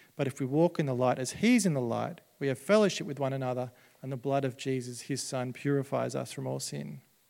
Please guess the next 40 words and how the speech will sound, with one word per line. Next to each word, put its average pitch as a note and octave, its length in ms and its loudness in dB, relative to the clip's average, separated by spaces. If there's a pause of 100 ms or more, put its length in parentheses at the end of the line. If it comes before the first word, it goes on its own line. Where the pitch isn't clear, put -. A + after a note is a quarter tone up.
(1500)
So - 180 12
at B3 80 12
a C4 40 8
basic C4 400 4
level, F#3+ 360 10
when F3 160 6
you F3+ 80 6
say, F3 220 6
"I D#3 280 8
believe D#3+ 1120 4
in D3+ 140 -4
these C#3+ 200 -2
things D#3+ 340 -4
in D3+ 80 -4
the D3 60 -2
Apostles' C#3+ 380 -6
Creed," E3 340 4 (140)
when D3+ 180 -2
you D3 60 -4
say, D3 240 -2
"I D3+ 140 4
believe D#3+ 400 6
in D3+ 120 0
Jesus C#3+ 380 0
Christ," C3 520 -4
when D#3 100 0
you C#3 40 -2
say, D3+ 300 -2
"I C3+ 160 -2
believe D3+ 320 2
in C#3 80 -2
the C3+ 60 -2
one D3 420 -2
true C3+ 260 -2
God, C3 340 0
Father, C#3 260 2
Son, C3+ 260 0
and B2+ 100 -2
Holy B2+ 260 -4
Spirit," B2+ 520 -4